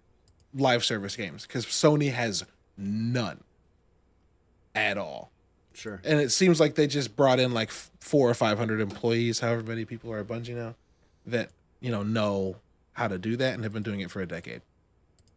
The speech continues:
Speaker 1: So it seems more like they bought their ability to make live service shit than they bought. It's weird. It's
Speaker 2: Yep.
Speaker 1: weird.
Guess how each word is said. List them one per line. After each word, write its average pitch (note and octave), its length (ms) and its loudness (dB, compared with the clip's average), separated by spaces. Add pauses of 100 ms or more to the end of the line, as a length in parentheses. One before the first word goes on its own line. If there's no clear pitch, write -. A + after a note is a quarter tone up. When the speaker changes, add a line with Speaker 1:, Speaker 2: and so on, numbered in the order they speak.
(840)
Speaker 1:
So - 80 -8
it C3 60 -4
seems F3 280 4
more E3 280 12
like D3 240 10
they C3+ 140 4
bought B2+ 340 2 (180)
their B2 200 2
ability A#2 520 2
to - 160 -8
make G#2 320 -4
live G#2 240 -4
service A#2+ 320 -4
shit - 280 -6
than A2+ 140 -8
they G#2+ 160 -6
bought. G2+ 360 -6 (280)
It's E3 180 2
weird. B2 440 0 (2000)
It's - 280 -4
Speaker 2:
Yep. A2+ 100 -4
Speaker 1:
weird. A2+ 300 -4